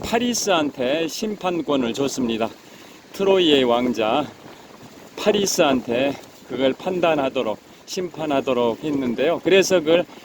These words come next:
파리스의 심판이라고 합니다. 트로이 왕자 파리스가 판단했다, 심판했다 해서 파리스의 심판이라는데요. 먼저 그 세 여신이 순차적으로 자기가 최고의 미-,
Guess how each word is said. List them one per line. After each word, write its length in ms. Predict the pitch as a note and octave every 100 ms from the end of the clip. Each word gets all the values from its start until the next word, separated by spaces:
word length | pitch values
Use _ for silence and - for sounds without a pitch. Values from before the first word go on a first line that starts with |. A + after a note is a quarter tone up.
| - -
파리스의 680 | G#3 A3 A3+ F#3 F#3+ F#3
심판이라고 680 | E3+ G3 F3+ D#3+ C#3+ A#2+ G#2+
합니다. 480 | A#2 A#2 G#2 G#2+ B2+ -
트로이 340 | E3 D#3+ C#3
왕자 420 | B2+ A#2+ A#2+ A#2+ B2
파리스가 720 | - E3 E3+ - C#3+ D3 D3 - - - -
판단했다, 640 | F3+ E3 D#3 C3+ C3 - A2
심판했다 680 | - D#3+ C#3 C3+ B2+ -
해서 280 | A#2+ A2 D3
파리스의 640 | C#3+ F3 F3 E3 - C#3 A#2
심판이라는데요. 1040 | D#3 C#3+ D3 A2+ A#2 A#2+ B2+ A2+ D#3+ - - - - - - - - - - - - - - - - -
먼저 560 | D#3 F#3 F#3+ G3 F#3+ F#3+ - - - - - - - -
그 180 | F#3
세 300 | F3+ A#3+ A#3+
여신이 380 | G3 F3+ G3 F3+
순차적으로 920 | E3+ A#3+ G#3 G#3 F3+ D3+ B2+ D#3 F3+ - - - - -
자기가 560 | D#3+ E3 F#3 F3 F3
최고의 560 | - A#3 B3+ A#3 F#3+ D3+
미-, 180 | C#3+